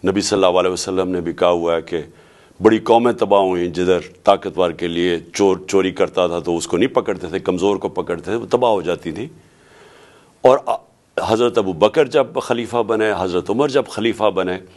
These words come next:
दोनों ने पहली पहली तकरीरों में कहा कि हम इंसाफ कायम करेंगे, हम ताकतवर को कानून के नीचे लेके आएंगे। तो ये हम सारी कौम को फैसला कर लेना चाहिए कि अगर हमने अब इसमें से निकलना है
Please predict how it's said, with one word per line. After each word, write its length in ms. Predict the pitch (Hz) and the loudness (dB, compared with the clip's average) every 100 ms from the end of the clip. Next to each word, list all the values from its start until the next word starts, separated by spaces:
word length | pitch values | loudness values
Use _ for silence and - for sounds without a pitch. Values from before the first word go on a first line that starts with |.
| - - - - | -20 -20 -20 2
दोनों 320 | 156 208 226 | 6 8 8
ने 100 | 208 | 4
पहली 280 | 196 190 185 | 4 2 2
पहली 260 | 170 160 156 | 0 2 2
तकरीरों 400 | 139 127 131 123 | 0 0 2 2
में 160 | 113 | 0
कहा 240 | 104 101 98 - - _ - | 2 2 2 -2 -18 _ -8
कि 80 | 107 | -2
हम 140 | 117 | -2
इंसाफ 460 | 101 - 117 113 - | -2 2 4 4 0
कायम 240 | 104 92 | -2 -2
करेंगे, 400 | 87 80 78 - - - - | -4 -6 -6 -10 -20 -20 2
हम 120 | 123 | 2
ताकतवर 540 | 135 135 135 127 131 127 | 4 4 4 0 -2 0
को 120 | 117 | 0
कानून 340 | 123 117 113 | 0 0 0
के 120 | 110 | -4
नीचे 220 | 101 90 90 | -4 -4 -4
लेके 280 | 82 78 | -6 -6
आएंगे। 280 | 76 - - - _ _ - - - - | -10 -10 -14 -20 _ _ -20 -20 -20 -8
तो 80 | - | -2
ये 200 | 135 208 | 2 4
हम 220 | 175 185 185 | 4 2 -2
सारी 300 | - 180 180 | 0 0 -2
कौम 280 | 170 170 170 | 0 0 0
को 120 | 160 | -6
फैसला 360 | 147 127 - | -4 -2 -2
कर 160 | 117 104 | -2 -2
लेना 240 | 92 87 | 0 -2
चाहिए 300 | 85 73 69 - _ - - - | -4 -8 -14 -18 _ -20 -12 0
कि 60 | |
अगर 260 | - 175 208 | 2 4 4
हमने 260 | 170 170 170 | 4 2 0
अब 140 | 143 | 0
इसमें 200 | 139 131 | -2 -2
से 140 | 123 131 | 2 2
निकलना 400 | 104 165 180 185 | 2 2 2 0
है 200 | 185 | -4